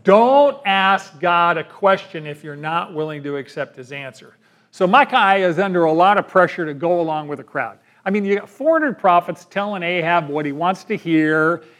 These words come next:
and, you know, it would be just nice to go along and tell him what he wants to hear. You know, in our culture today, we, we, we hear this phrase a lot, "speaking truth to power," right? Speaking truth to power. A lot of people are saying, "Well,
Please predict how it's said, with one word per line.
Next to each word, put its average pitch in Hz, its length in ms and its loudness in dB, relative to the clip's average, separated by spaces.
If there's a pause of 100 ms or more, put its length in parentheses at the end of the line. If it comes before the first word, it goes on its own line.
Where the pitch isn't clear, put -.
(160)
and, 175 340 -2
you 240 60 -2
know, 233 240 6
it 233 100 6
would 247 140 -2
be 262 100 2
just 240 240 -2
nice 190 300 0
to 175 80 -6
go 185 220 4
along 160 320 -2
and 151 100 -10
tell 151 160 -6
him 143 100 -12
what 135 120 -12
he 127 60 -16
wants 123 240 -20
to 120 100 -20
hear. 127 180 -20 (420)
You 185 140 2
know, 165 140 6
in 170 80 6
our 190 360 6
culture 170 440 0
today, 160 320 -2
we, 151 280 -8
we, 151 260 -10
we 170 160 0
hear 226 180 4
this 175 160 0
phrase 175 380 0
a 156 40 -2
lot, 139 320 -2 (420)
"speaking 262 640 -6
truth 190 460 -6
to 165 100 -18
power," 123 380 -12 (240)
right? 143 220 -14
Speaking 226 420 -10
truth 160 320 -8
to 127 60 -20
power. 117 320 -10 (280)
A 175 60 -2
lot 190 220 6
of - 80 -6
people 180 320 -4
are 151 80 -6
saying, 165 240 -6
"Well, 160 300 -4